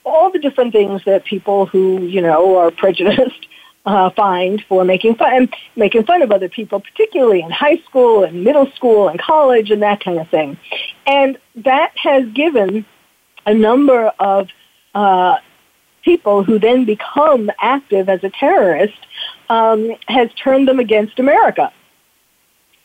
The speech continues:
So, you know, it's not, it's not just out of, um, the blue, you know, um, th-, it is something to be taken into consideration. Now, Ahmad was born in Syria. This was another thing, talking about the media,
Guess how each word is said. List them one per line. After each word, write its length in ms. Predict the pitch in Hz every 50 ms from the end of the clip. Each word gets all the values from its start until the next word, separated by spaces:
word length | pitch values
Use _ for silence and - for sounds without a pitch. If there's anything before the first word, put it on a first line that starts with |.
| _ _ _ _ _
So, 360 | 302 285 277 269 262 269 262
you 220 | - - 285 285 294
know, 180 | 285 277 269
it's 200 | 269 277 269 -
not, 340 | - 277 285 311 381 381 - - -
it's 220 | 302 277 277 _ -
not 280 | 285 302 349 - -
just 240 | - - 285 285 - - - - - -
out 200 | 233 226 247 247
of, 220 | 240 233 226 208 - _ _ -
um, 480 | 226 226 220 208 202 202 202 202 214 - _ _ -
the 120 | - 202
blue, 560 | 214 190 226 262 311 370 269 196 160 180 190 - _
you 120 | - 233 214
know, 400 | 214 208 196 220 233 240 240 -
um, 220 | 214 214 214 214 - -
th-, 300 | 240 220 220 220 214 -
it 340 | - 202 214 254 - 240 233
is 180 | 254 254 262 262 -
something 360 | - 269 269 269 277 247 226 226
to 140 | - 233
be 140 | 214 220 220
taken 340 | 214 - 240 233 - 240 233
into 240 | 233 233 240 - 185
consideration. 800 | - 220 208 185 - 208 196 202 226 277 294 285 - - 139 127 _ _ _ _ _ _ _ _ _ _ _ _ _ _ - - - - - - - - -
Now, 240 | 269 254 220 185 - -
Ahmad 440 | 220 233 240 254 285 320 349 349
was 140 | 285 277 247
born 360 | 202 202 233 247 262 269 269
in 160 | 247 233 226 214 -
Syria. 280 | - 277 269 226 196 196
This 140 | 233 277 262
was 140 | 254 220
another 320 | 220 214 208 214 214 202 185
thing, 240 | - 196 175 175 175
talking 340 | - 220 226 214 233 208
about 240 | 202 190 185 185 -
the 60 | -
media, 600 | 180 190 202 233 247 233 220 190 170 156 170 165